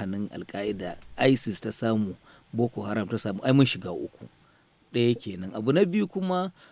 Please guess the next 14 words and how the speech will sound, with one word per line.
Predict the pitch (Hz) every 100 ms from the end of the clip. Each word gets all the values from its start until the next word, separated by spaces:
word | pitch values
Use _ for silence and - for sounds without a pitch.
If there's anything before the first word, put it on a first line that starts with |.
| _
akwai | 113 - 143
manufofi | 147 143 147 - 131 120 - 127 110 _ _ _ _ _ _ _ _ -
na | 123 123 123 123 - 113
amfani | 107 - - 110 107 113 143 143
da, | 135 113 98 - 110 -
eh, | 110 107 101 92 104 107
makamashi | 107 120 - 120 123 - 117 123
na |
nukiliya | 123 143 131 139 123 123 110 113 _ _ _ _ _ _
don | 123 113 147 165 170 170 _ _ _ _ _ -
han-, | - - 143 151 -
hanyoyi | 139 156 147 139 139 131
na | 131 131 131
sulhu | - - 185 170 143 104